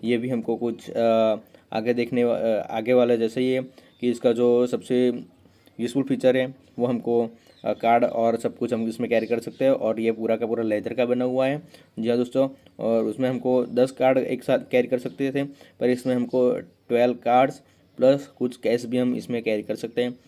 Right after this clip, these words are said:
इतना सारा हमको जेन्युइन लेदर का ये एक पाउच मिलता है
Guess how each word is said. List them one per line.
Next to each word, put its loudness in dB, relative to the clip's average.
इतना -4
सारा -4
हमको 0
जेन्युइन 0
लेदर -2
का 2
ये -2
एक -10
पाउच -2
मिलता 0
है -2